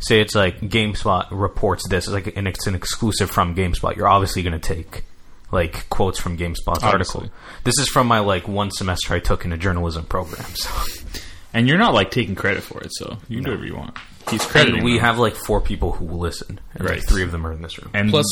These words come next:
Speaker 2: the, the note that he writes it on gets deleted, like, a week later. So
Speaker 3: Plus, this isn't monetized, so
Speaker 2: that's true.
Speaker 3: yeah.
Speaker 1: Yo, guys, I just got an email from Nintendo of Canada.
Speaker 2: Fire Emblem Warriors
Speaker 1: Should I
Speaker 2: release?
Speaker 1: read it?
Speaker 2: Sure.
Speaker 3: May as well.
Speaker 1: You could
Speaker 3: Breaking
Speaker 1: win.
Speaker 3: news.
Speaker 1: You could win one of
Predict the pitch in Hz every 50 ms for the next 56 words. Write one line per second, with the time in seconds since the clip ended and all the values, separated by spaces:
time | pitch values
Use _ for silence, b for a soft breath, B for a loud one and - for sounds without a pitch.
0 | - - 120 104 113 123 113 104 117 113 120 123 127 123 120 120 104 98 95 92
1 | 92 95 92 92 - - 85 87 87 85 - - - 90 87 85 80 78 - -
2 | 50 - - - - 85 - - - - 50 - - 101 - - - - - -
3 | - - 143 135 123 - - 127 - - 123 110 92 90 92 101 101 104 110 110
4 | 95 98 110 110 113 - - - - 107 92 92 95 - - - - - - -
5 | - - - - - - - 107 107 - - _ _ - 98 - - - - -
6 | - - _ _ _ _ - - - 101 98 92 92 92 87 87 90 85 - -
7 | 98 92 90 - 87 87 90 90 87 - 95 87 85 82 - - 92 87 87 85
8 | 80 - - 90 82 82 90 92 98 101 - - - - - - - - - -
9 | 104 101 98 98 95 95 95 95 98 101 101 104 104 110 98 92 85 80 82 87
10 | 101 - - - - - - - - - - 107 101 98 95 - - - - -
11 | - 107 92 101 110 123 127 127 - 104 101 - - 143 143 - - 104 107 -
12 | 147 131 - - - 101 98 117 98 90 101 104 104 98 98 95 90 87